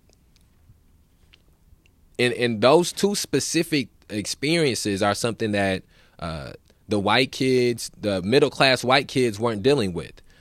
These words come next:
Uh, that even, even if you went to lower class or poor white kids, uh, it was unlikely that they were dealing with these same type of,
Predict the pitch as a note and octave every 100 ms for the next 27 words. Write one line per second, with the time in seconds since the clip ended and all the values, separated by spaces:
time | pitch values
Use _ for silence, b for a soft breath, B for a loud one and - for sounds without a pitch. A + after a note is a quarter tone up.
0 | b - F#2 E2 D2+ F2 G#2 A2+ C#3+ C3+
1 | B2+ - _ _ - B2 B2+ C3 - B2+
2 | B2+ A2 - A#2+ G2+ A2+ D3+ C3+ - A2
3 | F#2+ - F2 - D3+ D3 G#2+ F#2 - F#2
4 | F2 F2 - - b b F#2+ F2+ A#2 A#2+
5 | A#2 B2+ A#2+ A#2 B2 A2 G2+ A#2+ A2+ G2
6 | A#2+ A2 G#2+ - A2 G2 - A#2+ A#2+ A#2+
7 | A2+ G#2+ b b b - C3+ D3+ B2 G2
8 | -